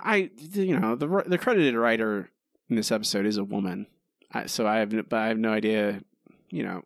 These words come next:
wh-, how, mu-, how, what effect The Room had on this, or, you know, when she's gone on to do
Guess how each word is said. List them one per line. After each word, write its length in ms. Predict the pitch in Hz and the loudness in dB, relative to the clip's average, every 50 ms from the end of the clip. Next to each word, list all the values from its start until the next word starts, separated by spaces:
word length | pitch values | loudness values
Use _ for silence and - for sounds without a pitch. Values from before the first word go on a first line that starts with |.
| _ 156 | _ -12
wh-, 120 | 139 - _ - | -12 -12 _ -4
how, 80 | 127 | -2
mu-, 160 | 143 143 135 123 | 0 0 0 2
how, 180 | 131 156 156 | 2 2 2
what 260 | 139 131 135 147 143 | 2 0 0 0 0
effect 300 | 135 120 - 147 127 - | 0 2 0 0 -2 -2
The 60 | - 117 | -4 -2
Room 240 | 120 147 160 151 | 2 2 4 4
had 220 | 143 131 139 139 139 | 4 4 4 4 4
on 140 | 135 135 135 | 4 4 4
this, 300 | 139 139 135 135 - - | 4 4 2 2 0 0
or, 280 | 92 - 98 95 95 - _ - - _ _ _ _ _ | 0 0 0 0 -2 -4 _ -20 -20 _ _ _ _ _
you 120 | - - 139 | -6 -2 0
know, 200 | 113 104 101 101 - - - _ _ _ _ _ - _ | 0 0 0 -2 -6 -12 -20 _ _ _ _ _ -12 _
when 100 | - - | -4 -2
she's 200 | - - 135 123 | 0 0 2 2
gone 160 | 120 120 120 | 2 2 4
on 180 | 117 117 110 107 | 4 2 2 0
to 100 | - 117 | 0 0
do 400 | 104 104 104 101 98 107 - - | 2 2 2 2 0 -2 -8 -12